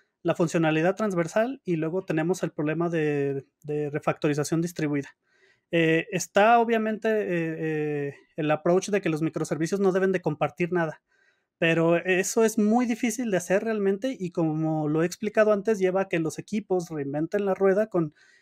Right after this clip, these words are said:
implementando las mismas funcionalidades, pero de diferentes maneras. Entonces, eh, también eso es una pérdida de consistencia que no teníamos cuando estábamos en la época de, de, eh, el monolito. Ah,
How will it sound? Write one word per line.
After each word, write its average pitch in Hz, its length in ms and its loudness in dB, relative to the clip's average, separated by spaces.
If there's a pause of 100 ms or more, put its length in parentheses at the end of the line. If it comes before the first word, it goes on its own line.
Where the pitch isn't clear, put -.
(160)
implementando 170 640 4
las 185 160 4
mismas 185 280 4
funcionalidades, 180 800 2
pero 165 200 0
de 151 120 -2
diferentes 147 440 -6
maneras. 165 460 -6 (400)
Entonces, 175 500 -4
eh, 165 140 2
también 160 340 2
eso 190 160 2
es 196 140 -6
una 196 520 0
pérdida 190 360 2
de 175 100 -2
consistencia 190 640 -4
que 156 220 -4
no 160 260 -4
teníamos 196 440 -4
cuando 160 160 -4
estábamos 165 400 -2
en 160 100 -2
la 156 160 -2
época 170 340 -4
de, 143 460 -4 (720)
de, 143 920 -2
eh, 139 500 0
el 135 100 -4
monolito. 147 460 2 (560)
Ah, 151 380 2